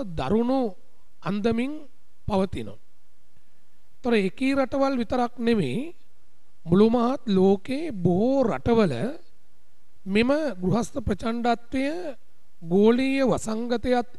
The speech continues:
එක්කම වැඩි වශයෙන් වර්ධනය වෙලා තිබෙනවා. ඒකට හේතුවක් තමයි සංචරණ සීමා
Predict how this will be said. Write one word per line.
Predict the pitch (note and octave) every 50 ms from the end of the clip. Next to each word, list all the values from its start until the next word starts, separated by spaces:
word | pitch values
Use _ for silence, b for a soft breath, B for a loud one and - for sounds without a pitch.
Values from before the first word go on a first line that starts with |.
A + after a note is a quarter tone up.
| -
එක්කම | - E3+ - - - - B3 A#3 A#3+ B3+ C#4 D#4+ E4 D#4 A#3+ - - - - - - - - - - - - - -
වැඩි | F3 D#3+ C#3+ F3 B3
වශයෙන් | B3+ C4+ C4 - - A3+ A3+ D3+ D3 G3+ B3+ D4+ - - - - - - - -
වර්ධනය | F#3+ E3+ D3+ G3 G#3 F#3+ G#3+ G#3+ G#3
වෙලා | G3+ G3 D#3 D3+
තිබෙනවා. | - - - G#3 E3 C3 G#2 D#2+ - - - - - - - - - - - - - - - - - - - - - -
ඒකට | - - G3 G#3 G3+ A3
හේතුවක් | F3+ F3+ G3+ G3 - - A3 G#3+ G#3 G#3 - -
තමයි | A3+ G#3+ G#3+ G#3+ G#3+ A#3 C4 C4+ B3+ G3+ D3 C3+ - - - - - - - - - - - - - - - - - - - - -
සංචරණ | - - - D#3+ F#3 A3 A3 - - A#3+ A3+ A#3 A3+ A3+ G#3+
සීමා | - - B3+ A#3 A3+ A3 A3 A3 A3+ A#3 A3+ A3